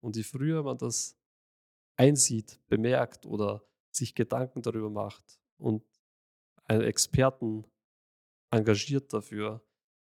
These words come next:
oder sich eine professionelle Agentur sucht, die das wirklich kompetent lösen kann für einen, desto besser ist es.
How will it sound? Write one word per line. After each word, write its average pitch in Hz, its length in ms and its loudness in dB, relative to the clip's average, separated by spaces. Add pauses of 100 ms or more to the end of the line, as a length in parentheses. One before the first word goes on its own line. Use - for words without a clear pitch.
(120)
oder 110 140 0
sich - 360 -4 (680)
eine 110 520 2 (120)
professionelle 113 800 -2
Agentur 107 540 -2
sucht, 156 600 -2
die 117 80 -2
das 113 420 0
wirklich 139 600 -4 (340)
kompetent 123 720 -2 (580)
lösen 123 400 4
kann 107 220 -6
für - 220 -6
einen, 123 340 -4 (580)
desto - 240 0
besser 110 360 -2
ist 104 180 -6
es. - 260 -10